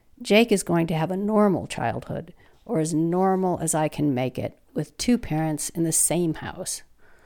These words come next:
All Dave cares about is keeping his money and getting laid. When Jake turns eighteen, Dave can dissolve the union without granting me a settlement.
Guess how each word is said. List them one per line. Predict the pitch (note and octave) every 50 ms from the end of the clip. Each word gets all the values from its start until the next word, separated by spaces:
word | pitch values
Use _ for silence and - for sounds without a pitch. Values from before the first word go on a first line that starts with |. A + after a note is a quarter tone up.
| - - - - - - _ _ _ _ _ _ _ -
All | - F#3 G3 G3+ G#3 G3+ -
Dave | - E3 E3 D#3+ D#3+ D#3+
cares | - - - D#3 D3+ D3 D#3
about | - E3+ B2 B2 C#3+ C3+ C#3
is | C#3+ B2+ - -
keeping | - - E3+ E3 E3 - E3 D#3+
his | D3+ C#3+ D#3
money | F3+ E3+ F3 F3+ F#3+ G3+ G3 F#3+ F3+
and | D3+ A#2+ E3 -
getting | - - F3 E3+ E3 E3 E3 E3+ E3
laid. | F#3+ A2+ G#2 C3 A#2 G2+ B2+ B2+ D3+ - - - - - - - _ _ _ _ _ - - - _ _ _ _ _ _ _ _ _
When | - F#3+ G3+ F3
Jake | - G#3 G#3+ G#3 -
turns | - G3 F#3 F3+ F3 F#3
eighteen, | F3+ - - - F#3 F3 E3+ E3+ E3+ - - - _ - - - - - - - - - _
Dave | - A3 A3+ A3
can | - - F#3+ F3
dissolve | D#3 E3+ D#3+ D#3 - D#3+ D3+ D#3 D#3 D#3
the | D#3 D#3
union | D3 C3+ C#3+ C#3+ C#3 C#3+ - - - - _
without | - F#3 - - - - - F#3+ F3+ D3 -
granting | - - C#3 C#3 C3+ D3 - - - E3+ D3+ C3+
me | B2 B2+ C3
a | -
settlement. | - - D#3+ D3 - A#2+ C3 - F#2 F2+ -